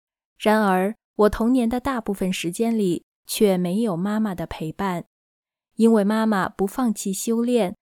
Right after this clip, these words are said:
而四次被迫害。当一群恶警在我面前把妈妈抓走的时候，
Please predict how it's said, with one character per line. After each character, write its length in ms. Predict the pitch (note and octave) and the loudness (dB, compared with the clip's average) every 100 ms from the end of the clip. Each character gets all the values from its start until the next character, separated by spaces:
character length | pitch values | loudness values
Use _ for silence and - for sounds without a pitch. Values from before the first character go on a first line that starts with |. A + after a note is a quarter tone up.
| _ | _
而 200 | G3+ A3 | 0 2
四 300 | - - A3+ | 0 -4 -6
次 300 | - - F#3+ | -6 -6 -4
被 160 | F#3 F3 | -2 -4
迫 300 | - G3+ F3 | -4 -6 -6
害。 400 | - F#3 E3 - _ _ _ _ _ _ - | -4 -4 -4 -8 _ _ _ _ _ _ 0
当 180 | G#3+ A3 | 2 2
一 140 | A3+ | 0
群 200 | - F#3+ | 0 -2
恶 220 | A3+ G#3+ | 0 0
警 340 | F#3+ F#3 E3 - _ | 0 -2 -4 -6 _
在 180 | - C4 | -2 0
我 140 | G#3+ F#3+ | 2 2
面 200 | B3 A3 | 0 0
前 400 | - F3+ F#3 A3 | -2 -4 -2 -4
把 160 | F#3 | -4
妈 200 | F#3+ A3+ | -2 -2
妈 160 | A3+ G3 | -2 -2
抓 220 | B3 B3 | -4 -6
走 260 | - F#3 D#3+ | -6 -6 -4
的 120 | F#3 | -4
时 200 | - E3+ | -4 -6
候， 360 | - F#3+ F3+ | -4 -2 -2